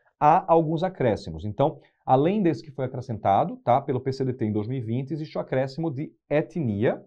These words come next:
tá? Então, é referido que etnia hispânica ou afrodescendente, negros e hispânicos, são, eh, por si só, é, são por si só um fator de risco para a doença, tá?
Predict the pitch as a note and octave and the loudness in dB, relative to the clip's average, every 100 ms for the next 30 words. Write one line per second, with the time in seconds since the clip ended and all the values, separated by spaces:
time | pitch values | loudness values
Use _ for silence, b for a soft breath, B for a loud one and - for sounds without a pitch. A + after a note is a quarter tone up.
0 | - B2 D#3+ - A#2+ C3 B2 C3 D3 F3+ | -2 -2 -2 -8 -8 -4 -4 -4 -4 -4
1 | C#3+ E3 B2 F2+ B B _ _ - C3 | -2 -2 -2 -6 B B _ _ 0 0
2 | - - - C#3 D3+ F3 B2+ G#2+ G#2+ D3 | 0 -16 -4 -2 -2 -2 0 0 0 -6
3 | - - F3+ G3 F3+ E3 C#3+ C3+ C#3 B2+ | -10 -4 0 0 0 2 2 2 0 -6
4 | B2+ C3+ G#2 F2 E2 E2+ b b _ A2+ | -4 -6 -4 -6 -8 -14 b b _ 0
5 | C3+ E3+ D3 C#3 - - C3+ - - G2+ | 4 6 4 -6 -10 -8 -8 -6 -2 -2
6 | F2 - - _ _ _ - - D#3 D#3+ | -2 -10 -20 _ _ _ -10 0 0 0
7 | C#3+ - _ - B2 A#2 - - - _ | -4 -14 _ -4 -2 -2 -4 -18 -20 _
8 | _ C#3+ C3 - F#3 - A3+ D3+ D#3+ - | _ -10 -8 -8 -6 0 2 2 -2 -4
9 | - F3+ F3 - E3+ - B2 G#2 - - | -4 -4 -4 -10 -12 0 0 0 -4 -8
10 | B2 B2+ A#2+ C3+ A#2+ G#2 C#3 - - A#2 | -6 -4 -2 -2 -4 -4 -4 -4 -2 -2
11 | G#2+ G#2 G2 E3+ F3 - B2 - | 0 -2 -4 -6 -8 -2 0 0